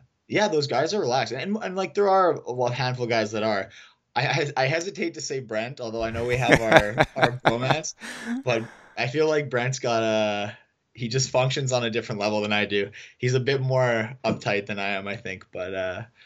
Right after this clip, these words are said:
Speaker 1: so I don't know how that would go.
Speaker 2: I could see his luggage being neatly packed and yours being a bit of a
Speaker 1: <laughs>
Speaker 2: mess.
Speaker 1: Right, I feel like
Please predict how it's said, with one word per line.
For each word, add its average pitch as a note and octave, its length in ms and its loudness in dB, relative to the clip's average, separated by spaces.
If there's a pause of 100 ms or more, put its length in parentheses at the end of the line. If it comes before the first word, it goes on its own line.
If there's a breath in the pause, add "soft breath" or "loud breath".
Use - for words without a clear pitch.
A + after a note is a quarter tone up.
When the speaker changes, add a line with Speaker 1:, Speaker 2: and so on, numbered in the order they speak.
(140 soft breath)
Speaker 1:
so - 140 -2
I A#2 80 4
don't B2 140 2
know A#2+ 140 4
how A2 120 2
that G2+ 220 -2
would G2 120 -6
go. F#2+ 280 -4 (260 soft breath)
Speaker 2:
I G#2+ 140 2
could A2+ 160 -4
see A#2+ 160 -2
his A#2+ 200 -2
luggage A2 400 0
being F#2+ 280 -4
neatly G2 260 -2
packed G2+ 380 0
and F#2 100 -14
yours F2+ 240 -4
being F2+ 200 -2
a - 40 2
bit F#2 160 0
of E2+ 60 -4
a E2+ 60 -2
Speaker 1:
<laughs> - 20 -4
Speaker 2:
mess. F2 300 2
Speaker 1:
Right, A2 100 0
I - 40 -12
feel C3+ 120 -12
like B2+ 220 -4